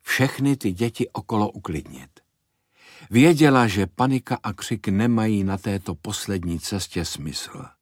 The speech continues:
že by vlastně nic nevyřešili. Brynner tomu všemu zpovzdálí přihlížel.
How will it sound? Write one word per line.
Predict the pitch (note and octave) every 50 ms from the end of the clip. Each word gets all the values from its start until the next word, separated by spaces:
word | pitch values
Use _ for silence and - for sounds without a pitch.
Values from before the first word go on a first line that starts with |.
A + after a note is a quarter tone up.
| _ _ _ _ _ _ - - - F3+
že | - G#2+ C3 C3+
by | C3 C#3 B2+
vlastně | A2+ A2+ C3 C#3+ - - - - B2+ A#2 G#2
nic | F#2+ F#2 F#2+ G#2+ A2 - - - - -
nevyřešili. | F2 F2 F2 D#2+ D2+ D2 C#2 - - - - - - - - - - - _ _ _ _ _ _ _ _ _ _ _ _ _ _ _ _ _ _ _ _ _ _ _ _ _ _ _ _ _ _ _ _ _ _ _ _ _ _ _ _ -
Brynner | E2+ G2 G2 G#2 A2+ A#2 A#2 A#2+ B2 B2+ B2+ C3+ C3 -
tomu | - A#2+ A2+ A2+ G2 F2
všemu | E2 - - B2 A#2+ A#2+ G2+ E2
zpovzdálí | - - - - G2+ G#2 G2+ F#2 E2+ A2 G#2 G#2 G#2 G2+ G#2 G#2 G#2
přihlížel. | - - - F#2+ E2 D#2+ D#2+ C#2+ C2+ B1 - - - - - - -